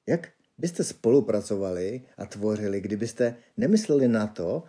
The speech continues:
jaký profit z toho budete mít na prvním místě? Co kdybychom tvořili tak, že nemyslíme nejdříve na sebe, ale skutečně myslíme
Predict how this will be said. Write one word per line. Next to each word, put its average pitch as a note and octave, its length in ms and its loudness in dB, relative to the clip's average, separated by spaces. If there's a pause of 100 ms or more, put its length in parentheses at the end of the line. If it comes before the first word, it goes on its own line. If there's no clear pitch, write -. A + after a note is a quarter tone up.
(120)
jaký A#2+ 240 -6
profit B2 520 -4
z - 80 -12
toho B2 200 2
budete A#2 380 0
mít A2 320 0 (280)
na G#2+ 120 -6
prvním G#2 460 -6
místě? F2 540 -12 (760)
Co - 100 -2
kdybychom D#3+ 560 0 (100)
tvořili A2+ 520 -2
tak, - 500 -10 (280)
že G#2 120 -8
nemyslíme A#2 480 0
nejdříve C3 680 0
na A#2+ 140 -2
sebe, G2+ 460 -6 (400)
ale G#2 140 -4
skutečně A#2 440 -2
myslíme A#2+ 840 -2